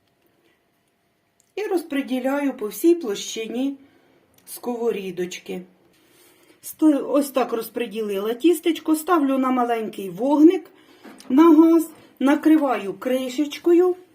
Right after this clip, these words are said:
і випікаю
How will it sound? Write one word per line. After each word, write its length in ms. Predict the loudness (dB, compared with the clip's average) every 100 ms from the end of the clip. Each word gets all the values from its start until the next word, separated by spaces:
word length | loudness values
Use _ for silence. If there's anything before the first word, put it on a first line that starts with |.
| _ _ _ _ _ _ _ _ _ _ _ _ _ _ _ _ _ _ _
і 60 | -8 -6 -6 -8 -20 -20 _
випікаю 840 | -2 -2 2 0 0 -2 -2 -4